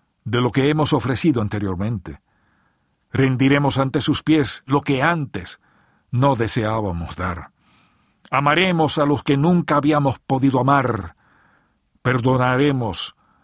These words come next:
a los que no habíamos perdonado. Confiaremos en el Señor esos aspectos que antes no le confiábamos.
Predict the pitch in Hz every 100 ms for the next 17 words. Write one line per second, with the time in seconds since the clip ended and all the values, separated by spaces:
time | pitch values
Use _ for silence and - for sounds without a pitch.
0 | _ - 117 110 - 120 127 127 127 104
1 | 87 101 87 95 95 110 110 160 160 -
2 | 180 175 240 240 208 185 185 180 175 170
3 | 170 202 185 - 160 160 - - 214 -
4 | 147 - 165 - 196 226 214 202 143 190
5 | 226 214 226 202 269 262 165 113 87